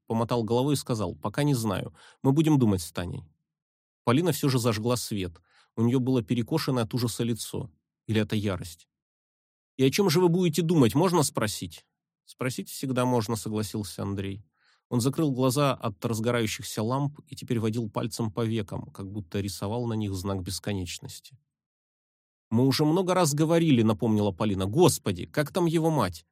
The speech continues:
Вы ей звонили?» «Мы взяли ему адвоката, Саша уже занимается. И делаем специальный выпуск.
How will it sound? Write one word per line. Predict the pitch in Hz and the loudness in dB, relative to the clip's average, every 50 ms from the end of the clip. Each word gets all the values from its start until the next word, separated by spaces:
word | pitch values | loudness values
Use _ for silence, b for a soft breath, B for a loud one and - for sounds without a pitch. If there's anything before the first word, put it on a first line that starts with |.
| - | -4
Вы | 113 120 151 | 0 2 2
ей | 156 | 4
звонили?» | 131 - 151 156 156 170 202 220 190 135 98 - - _ _ _ _ _ _ _ _ _ _ _ _ _ _ _ _ _ _ _ _ _ _ _ - | 2 2 0 0 0 2 2 0 0 0 -2 -4 -6 _ _ _ _ _ _ _ _ _ _ _ _ _ _ _ _ _ _ _ _ _ _ _ -2
«Мы | 135 143 | 0 0
взяли | 156 143 147 180 175 165 165 | 2 2 4 4 4 6 6
ему | 160 160 160 160 | 6 6 6 6
адвоката, | 156 147 139 156 156 147 - 117 98 90 - 98 | 4 4 2 0 -2 0 0 0 0 0 -2 -4
Саша | - - 139 143 143 - 143 | -4 -2 -2 -2 -2 -2 0
уже | 135 131 123 120 135 131 | 0 0 2 2 0 0
занимается. | 110 127 127 131 131 127 110 95 90 87 82 - - - - 92 92 92 90 B B B B B B 107 104 - | 0 0 0 0 2 0 0 0 -2 -4 -6 -8 -10 -10 -10 -10 -12 -12 -14 B B B B B B -20 -16 -12
И | - 107 123 131 135 135 | -10 -6 -4 -2 -2 -2
делаем | 127 127 165 175 165 156 | 0 0 0 2 2 2
специальный | 139 - - 139 - 147 143 139 131 | 0 0 -2 -2 0 2 2 4 4
выпуск. | 113 117 104 - 95 87 - - - | 2 2 0 -2 -6 -10 -10 -12 -18